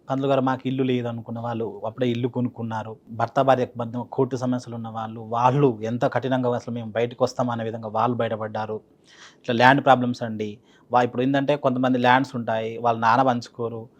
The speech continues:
వాళ్ళ తరం వస్తుంది, ఇంకా వాళ్ళ తరం అట్నే ఉంటుంది. ఇట్లా కంటిన్యూగా ఉన్న వాళ్ళు ఆ అమ్మవారి పూజ చేసుకోవటం వల్ల కూడా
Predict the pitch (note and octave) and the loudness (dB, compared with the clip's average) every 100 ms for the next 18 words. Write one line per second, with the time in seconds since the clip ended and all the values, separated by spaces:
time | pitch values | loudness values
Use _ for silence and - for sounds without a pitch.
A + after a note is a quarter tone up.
0 | _ _ - G#2 A#2 C3 B2+ C3+ C3 B2 | _ _ -8 2 6 6 4 2 2 0
1 | - A#2+ A2+ A2+ G#2+ B2 B2+ B2 C3 C3+ | -4 -8 -8 -10 -6 0 4 4 4 4
2 | C3 B2 - B2+ A#2+ A2+ A2 G#2 G2+ _ | 2 -2 -2 -2 -2 -4 -8 -10 -14 _
3 | _ _ _ - D3 G3 E3 F3+ F#3+ F3+ | _ _ _ -4 0 2 2 0 0 2
4 | D3+ D3 C#3+ E3 G#3 - D3 D3 E3+ F3+ | 2 0 -2 0 0 2 6 6 6 4
5 | E3+ - D3 C#3+ C#3 B2+ - B2+ B2+ B2 | 2 0 -2 -2 -2 -4 -2 -2 -2 -4
6 | B2+ B2+ C#3+ G3+ | -6 -6 -6 -6